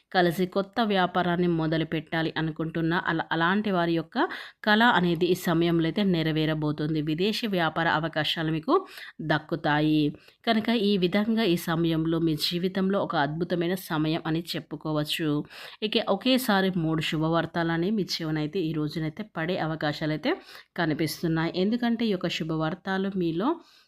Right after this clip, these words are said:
కలలో ఊ-, కూడా ఊహించినటువంటి శుభవార్తలైతే మీరు వినే అవకాశాలైతే ఉన్నాయి. ఇక మంచి వ్యాపార అవకాశాలు లభించే పది మందిలో మీ మ-, గురించి గొప్పగా చెప్పుకునే స్థాయికైతే ఎదుగుతారు ఈ యొక్క కుంభరాశి వారు.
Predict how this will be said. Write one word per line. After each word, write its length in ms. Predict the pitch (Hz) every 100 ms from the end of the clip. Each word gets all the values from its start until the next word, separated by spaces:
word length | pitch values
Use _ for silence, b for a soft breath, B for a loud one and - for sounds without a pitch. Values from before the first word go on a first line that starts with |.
| _ -
కలలో 340 | 214 233 233
ఊ-, 160 | 214 180
కూడా 260 | 170 175 170
ఊహించినటువంటి 840 | 165 170 165 156 160 147 160 156 170
శుభవార్తలైతే 840 | - 165 165 160 160 - 156 151 220
మీరు 200 | 196 208
వినే 280 | 170 165 170
అవకాశాలైతే 760 | 156 147 156 151 160 151 151 208
ఉన్నాయి. 500 | 165 147 143 151 151 143 147 B B B -
ఇక 140 | 220 226 226
మంచి 360 | 165 185 214 247 -
వ్యాపార 420 | 185 175 160 170 170
అవకాశాలు 680 | 156 156 165 156 170 160 165
లభించే 480 | 156 151 156 151 170
పది 260 | 165 165 170
మందిలో 380 | 170 202 233 233
మీ 140 | 196
మ-, 180 | 175 156 - 160
గురించి 360 | 165 156 170 165
గొప్పగా 440 | 160 160 202 208
చెప్పుకునే 540 | 220 175 156 180 165 165
స్థాయికైతే 640 | - 165 151 151 160 - - B B B -
ఎదుగుతారు 580 | 165 156 156 160 156
ఈ 60 | 214
యొక్క 240 | 190 180 170
కుంభరాశి 680 | 208 220 226 175 156 - 165
వారు. 340 | 156 160